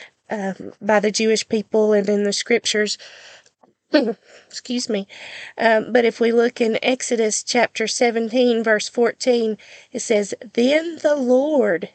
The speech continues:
said to Moses, 'Write this as a memorial book in a book and recite it to the ears of Joshua.'" And,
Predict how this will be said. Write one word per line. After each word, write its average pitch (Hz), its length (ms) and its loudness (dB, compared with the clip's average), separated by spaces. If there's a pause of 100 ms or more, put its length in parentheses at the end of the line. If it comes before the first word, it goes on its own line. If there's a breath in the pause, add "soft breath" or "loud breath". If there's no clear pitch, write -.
said 202 400 -2
to 196 100 -6
Moses, 170 560 -2
'Write 214 380 2
this 240 260 0
as 190 120 -2
a 190 80 0
memorial 190 560 0
book 226 340 0
in 196 100 0
a 190 60 -2
book 226 360 0
and 180 120 -2
recite 202 460 0
it - 160 -2
to 214 120 -6
the - 180 -2
ears 208 240 0
of 202 120 -4
Joshua.'" 190 680 0 (640 loud breath)
And, 185 420 0